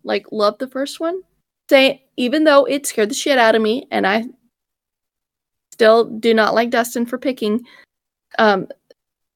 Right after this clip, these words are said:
said series, but this one was much better. I, I feel like they got in sync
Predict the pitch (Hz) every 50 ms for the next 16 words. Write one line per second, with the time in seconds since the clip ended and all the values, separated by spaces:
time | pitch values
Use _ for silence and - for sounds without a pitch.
0 | _ _ _ _ _ _ _ _ _ - - 226 202 196 202 226 247 269 _ _
1 | _ _ _ _ _ _ _ _ _ _ - - 285 247 214 196 214 240 240 -
2 | _ - - _ _ _ _ _ _ _ _ _ _ _ _ _ _ _ _ _
3 | _ _ _ _ _ _ - 226 220 220 226 220 - 233 233 233 226 220 220 -
4 | - - 226 220 226 240 240 220 214 - - - - - 185 - - - - -
5 | - _ _ _ _ _ _ _ _ _ _ _ _ _ _ _ _ _ _ _
6 | _ _ _ _ _ _ _ _ _ _ - 233 233 - _ _ - - 226 226
7 | - 240 226 208 208 226 233 - 214 214 233 220 - - - 208 190 185 180 -
8 | - - - - _ _ _ _ _ _ _ _ _ _ _ _ _ _ _ _
9 | _ _ _ _ _ _ _ _ _ _ _ _ _ _ _ _ _ - 226 214
10 | 208 208 - - - - 226 208 190 - - - -